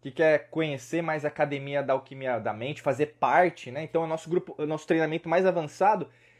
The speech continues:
acessa aí, academia da alquimia da mente ponto com ponto B R, tá? E se inscreve na lista de espera pra gente fazer uma entrevista com você,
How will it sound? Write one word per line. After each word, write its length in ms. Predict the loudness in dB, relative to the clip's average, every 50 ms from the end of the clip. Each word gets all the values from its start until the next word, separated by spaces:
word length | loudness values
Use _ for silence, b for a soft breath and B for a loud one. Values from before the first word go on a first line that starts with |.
| b b b
acessa 380 | -10 0 0 0 2 4 4
aí, 140 | 6 6 6
academia 440 | 4 4 2 0 0 0 -4 -4 -2 0
da 80 | 0
alquimia 320 | 0 -2 -4 -10 -8 -4 -4
da 80 | -4
mente 280 | -4 -4 -6 -10 -10 -10
ponto 240 | _ -10 -10 -8 -12
com 80 | -14
ponto 220 | -12 -12 -16 -10 -2
B 80 | 0
R, 280 | 2 2 0 -2 -4 -14 _ _ _ _ _
tá? 140 | -2 -2
E 80 | -2 -4
se 100 | -6 -8
inscreve 400 | -8 -4 _ 4 4 4 4 2
na 80 | -2 -2
lista 240 | -2 -2 -4 -4
de 100 | -4 -4
espera 560 | -10 -20 _ _ 2 4 4 4 2 0 -4 _ _ _ _ _ _ _ _ _ _ _ _ _ _ _ _ _
pra 120 | 2 2 2
gente 180 | 2 0 -2
fazer 200 | -2 -2 0 0
uma 100 | -2 -6
entrevista 460 | -4 -2 0 0 0 -2 -4 -6 -8 -6
com 140 | -6 -4
você, 360 | -4 -4 -4 -4 -6 -8 -8